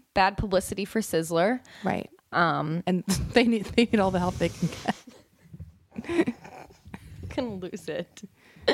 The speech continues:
Speaker 1: This corpse was Exie Wilson. That's spelled E X X I E, which just side note, I think is a really cute name.
Speaker 2: It is kinda cute.
Speaker 1: You know, it's kinda, like, punk rock and
Speaker 2: Yeah.
Speaker 1: sprightly.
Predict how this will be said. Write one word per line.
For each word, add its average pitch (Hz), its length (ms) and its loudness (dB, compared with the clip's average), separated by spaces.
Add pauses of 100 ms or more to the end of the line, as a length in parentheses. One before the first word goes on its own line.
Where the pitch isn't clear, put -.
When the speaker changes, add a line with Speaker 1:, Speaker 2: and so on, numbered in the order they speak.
(1160)
Speaker 1:
This 262 260 4
corpse - 420 0
was 185 200 0 (180)
Exie 233 400 4
Wilson. 175 680 0 (340)
That's - 180 2
spelled 180 360 4
E 233 400 2 (220)
X 202 240 4
X 190 320 2
I 165 160 4
E, - 340 0
which - 280 0
just 440 220 2
side 302 220 4
note, 247 140 2
I 277 80 4
think 302 200 2
is 226 100 -2
a 202 60 4
really 165 220 2
cute - 280 -6
name. 143 320 -2 (120)
Speaker 2:
It 233 80 -4
is 294 80 -6
kinda 180 240 0
cute. 165 340 -4
Speaker 1:
You 214 100 -2
know, 208 280 0
it's - 140 -8
kinda, 247 300 0
like, 196 260 0
punk 196 260 0
rock 180 300 2
and 170 100 0
Speaker 2:
Yeah. - 60 -4
Speaker 1:
sprightly. 190 640 2